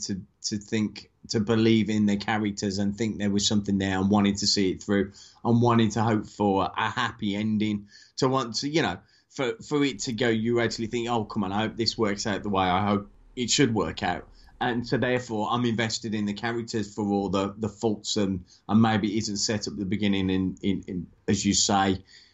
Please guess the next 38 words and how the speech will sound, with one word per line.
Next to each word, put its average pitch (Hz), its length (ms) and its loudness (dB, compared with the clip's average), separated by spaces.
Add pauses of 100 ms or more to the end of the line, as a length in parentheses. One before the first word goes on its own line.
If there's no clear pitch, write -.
(140)
uh, 104 60 0
in 101 220 4
that 107 180 2
likable 104 420 2
manner. 101 340 4
And, 117 220 0
and 117 260 2
yes, 120 440 0
it - 140 -10
is. 104 420 -2
It 131 120 2
is 135 140 6
annoying 120 640 4
at 113 120 2
times, 120 460 2
and 101 140 2
she 104 280 2
is 101 120 4
annoying 104 600 6
at 104 120 2
times, 98 360 0
and 104 100 2
it 101 140 -2
does 104 180 2
grate 104 440 2
at 85 100 -8
times, 104 460 2
but 87 240 -4 (260)
I - 100 0
found 110 300 2
enough 104 360 4
out 104 320 0
of 95 100 0
it - 320 -4
to - 120 -6
take 101 400 -2 (460)
that 101 280 0 (380)
away 107 720 2